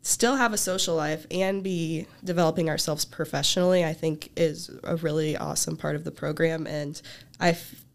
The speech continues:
in every conversation I've had with a prospective student, course load has come up, and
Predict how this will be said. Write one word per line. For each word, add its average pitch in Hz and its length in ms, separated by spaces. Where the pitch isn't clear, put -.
in 185 140
every 165 240
conversation 160 560
I've 156 80
had 156 160
with - 140
a - 20
prospective 175 540
student, 147 400
course 151 320
load 160 100
has - 140
come 151 240
up, 147 200
and 170 220